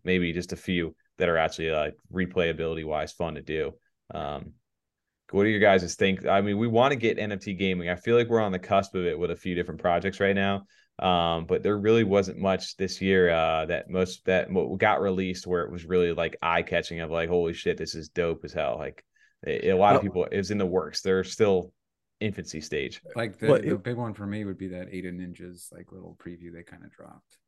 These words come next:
Speaker 2: Yeah,
Speaker 3: Um,
Speaker 2: that was cool.
Speaker 1: Oh, early on? Yeah.
Speaker 3: Yeah. Where it's like, "That's very cool, like, but, like, let's get some, like,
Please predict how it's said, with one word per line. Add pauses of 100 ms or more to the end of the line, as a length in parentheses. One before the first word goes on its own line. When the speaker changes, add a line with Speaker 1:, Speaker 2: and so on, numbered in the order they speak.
Speaker 2:
Yeah, (100)
Speaker 3:
Um,
Speaker 2:
that
was
cool. (180)
Speaker 1:
Oh,
early
on? (160)
Yeah.
Speaker 3:
Yeah. (420)
Where
it's
like,
"That's
very
cool,
like,
but,
like, (340)
let's
get
some, (180)
like,